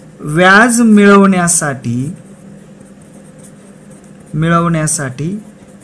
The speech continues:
लागणारा कालावधी, म्हणजेच काय आपण त्याला म्हणतो? वर्ष.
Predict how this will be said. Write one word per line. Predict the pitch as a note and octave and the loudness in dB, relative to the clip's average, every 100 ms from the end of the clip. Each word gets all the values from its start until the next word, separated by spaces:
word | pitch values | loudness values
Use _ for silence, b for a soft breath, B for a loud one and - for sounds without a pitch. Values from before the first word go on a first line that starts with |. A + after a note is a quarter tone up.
| - - - - - - | -20 -20 -20 -20 -20 -10
लागणारा | D#3+ E3 C#3+ C#3 C#3 C3+ E3 B3 A#3+ - - - - - - - - - - - - - - - - - - - - - - - | -4 -2 -2 -4 -6 -4 -2 -4 -6 -16 -20 -20 -20 -20 -20 -20 -20 -20 -20 -20 -20 -20 -20 -20 -20 -20 -20 -20 -20 -20 -18 -6
कालावधी, | E3 C#3 C3+ B2+ A#2+ A#2 - - - - - - - - - D3 | -4 -2 -6 -6 -6 -8 -14 -20 -20 -20 -20 -20 -20 -20 -16 -8
म्हणजेच | D3 D3 E3 D#3+ | -4 -4 -4 -6
काय | F3 | -4
आपण | D#3+ D#3 D3+ | -6 -6 -8
त्याला | D3+ D3 | -8 -8
म्हणतो? | C#3+ C3+ F3+ B3+ - - - - | -8 -8 -8 -8 -12 -20 -20 -18
वर्ष. | B2 C#3 B2+ - | -8 -6 -4 -8